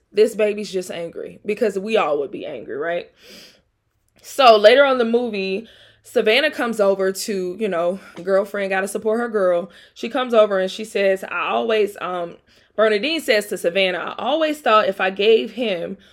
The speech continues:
what he needed, he'd give me what I needed." Okay, so like I told y'all, I grew up, I did not grow up in a two-parent household. And so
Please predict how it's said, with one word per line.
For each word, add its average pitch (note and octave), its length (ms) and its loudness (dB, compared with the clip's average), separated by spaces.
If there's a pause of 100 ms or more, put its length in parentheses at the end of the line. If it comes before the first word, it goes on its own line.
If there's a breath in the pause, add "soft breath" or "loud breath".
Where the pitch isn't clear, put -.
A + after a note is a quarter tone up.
(160 soft breath)
what F#3+ 180 2
he A#3+ 200 -6
needed, F3+ 420 -6 (320)
he'd A3+ 280 -8
give G3 200 0
me E3 360 -12 (100)
what G#3 180 0
I B3+ 160 -4
needed." - 400 -12 (580 soft breath)
Okay, G3 280 -2
so A2 300 -10 (1400 loud breath)
like C#4 260 -2
I A#3 100 -2
told D#3+ 260 0
y'all, D3 120 0
I C3 140 -2
grew G#3 260 2
up, - 140 -2
I F#3 80 -4
did G3 120 -2
not G3 160 -2
grow F#3 140 2
up E3+ 80 -6
in - 80 -8
a A2+ 60 -10
two-parent D#3+ 420 -10
household. - 460 -14 (420 soft breath)
And F#3+ 120 -6
so F3 540 2